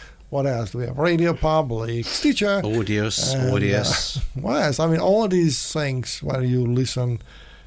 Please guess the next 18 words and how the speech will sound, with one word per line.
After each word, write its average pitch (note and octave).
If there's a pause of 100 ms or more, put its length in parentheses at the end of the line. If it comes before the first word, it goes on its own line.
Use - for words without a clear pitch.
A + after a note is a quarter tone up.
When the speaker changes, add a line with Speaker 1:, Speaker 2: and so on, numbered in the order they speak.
(300)
Speaker 1:
these, A#2+
uh, - (180)
these, C3
these C#3
things C3
like C3+ (280)
music B2
or, A2
or A#2+
words A#2+
like C#2+
ours C2+
or C#3+
Speaker 2:
Mm. A#2
Speaker 1:
podcast. A#2+ (340)
We A3
are F3
everywhere. F3+